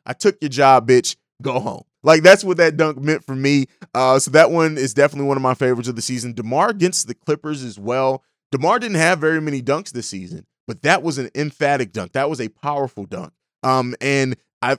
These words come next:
I really did enjoy that dunk, so that one stood out to me as well. Uh, Zach LaVine against the New Orleans Pelicans, going coast to coast, right? Basically from the, on, on the New Orleans Pelicans to finish off that dunk. While the finish wasn't super creative,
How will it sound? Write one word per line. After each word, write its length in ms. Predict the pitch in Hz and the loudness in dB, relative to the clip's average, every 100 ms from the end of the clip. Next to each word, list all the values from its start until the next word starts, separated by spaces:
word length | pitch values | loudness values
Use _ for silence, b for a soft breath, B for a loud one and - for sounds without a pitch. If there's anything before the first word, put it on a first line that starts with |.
| - | 0
I 60 | |
really 340 | 131 131 170 160 | -2 0 -2 -2
did 240 | 127 147 | -4 -8
enjoy 260 | 131 131 135 | -6 -4 -2
that 160 | 127 | -2
dunk, 200 | 117 127 | -2 -4
so 80 | 123 | -2
that 140 | 120 127 | -4 -2
one 120 | 127 | -6
stood 240 | - 131 | -4 0
out 160 | 120 117 | 0 -2
to 80 | 123 | -6
me 180 | 120 | -8
as 100 | 113 | -8
well. 380 | 110 127 131 123 - _ _ - | -4 0 0 -2 -6 _ _ -6
Uh, 340 | 131 127 117 | -2 -2 -2
Zach 320 | 107 143 156 | -2 -2 -2
LaVine 440 | 165 139 143 156 143 | -6 -4 -4 -2 -4
against 420 | 110 139 151 - | -6 -6 -6 -8
the 80 | 135 | -8
New 160 | 135 | -2
Orleans 440 | 127 139 139 120 - | 4 4 4 0 -6
Pelicans, 640 | - 202 196 170 123 107 | 2 2 2 -2 -8 -6
going 340 | 135 151 131 - _ - | -8 -6 -8 -14 _ -4
coast 360 | 196 269 - | -2 -2 -4
to 80 | 214 | -8
coast, 640 | - - 175 170 - - _ _ - | -8 -2 0 2 -2 -12 _ _ 2
right? 260 | 139 165 | 4 4
Basically 460 | 127 180 233 160 147 | 4 0 0 -2 -2
from 260 | 135 175 180 | 2 2 0
the, 100 | - | -4
on, 140 | 156 165 | -2 0
on 140 | 170 185 | 0 0
the 60 | 185 | 0
New 160 | 180 | 2
Orleans 280 | 170 165 151 | 2 2 0
Pelicans 420 | - 156 151 143 | 2 2 0 -4
to 60 | 135 | -6
finish 300 | 135 147 135 | -6 -6 0
off 160 | 139 131 | 0 0
that 180 | 127 | -4
dunk. 200 | 123 143 - _ | -2 -4 -8 _
While 260 | 127 208 175 | 2 2 2
the 100 | 190 | -6
finish 380 | - 180 185 | -4 -4 -6
wasn't 380 | 143 151 165 165 | -4 -2 -2 -6
super 380 | - 170 175 180 | -8 -8 -2 -2
creative, 520 | - 175 180 185 196 | 0 0 2 2 2